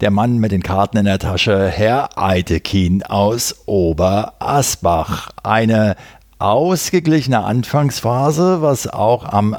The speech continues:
V F B lag, weil dieser mutig mitspielte, bis er in Unterzahl geriet. Vierzehnte Spielminute.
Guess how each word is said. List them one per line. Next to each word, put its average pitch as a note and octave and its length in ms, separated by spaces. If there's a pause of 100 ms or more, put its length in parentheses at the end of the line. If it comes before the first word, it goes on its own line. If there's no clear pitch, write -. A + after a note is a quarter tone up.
(160)
V F#2+ 340
F E2+ 240
B G2+ 320
lag, A2 560
weil F#2 460
dieser F#2+ 580 (260)
mutig F#2+ 800 (200)
mitspielte, E2+ 1200
bis G2 380
er F#2 440 (240)
in B2 300
Unterzahl F2+ 1040 (280)
geriet. E2+ 540
Vierzehnte G2 540
Spielminute. D#3 1160